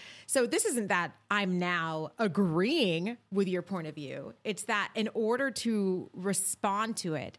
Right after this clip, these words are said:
and move us somewhere in a dialogue, I have to fully understand it. And I can't do that if I'm not listening. And tactical empathy is where I'm actually intentionally trying to put myself, "Okay,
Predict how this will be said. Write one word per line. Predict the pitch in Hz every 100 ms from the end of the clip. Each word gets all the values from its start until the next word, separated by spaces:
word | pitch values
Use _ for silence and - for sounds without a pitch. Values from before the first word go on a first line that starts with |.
| -
and | 185 175
move | 175 220 254
us | 175 160
somewhere | - 156 156 147 143
in |
a | 151
dialogue, | 143 123 123 156 76 - - - - -
I | 180
have | 180 196 180 175
to | -
fully | 170 175 156 151
understand | 123 - - 120 98
it. | - - - - -
And | 208
I | 190
can't | 185 - 226 196 170
do | 190
that | 180 160 131 -
if | 185
I'm | 175
not | 165 160
listening. | 165 156 156 - - - -
And | 180 180
tactical | - 208 - 214 185
empathy | 165 175 170 156 156 - -
is | - 170
where | 190
I'm | 180 185
actually | 185 196 - 214 -
intentionally | 190 175 - 180 - 175
trying | 170 185
to | 170
put | - -
myself, | - 190 180 165
"Okay, | 180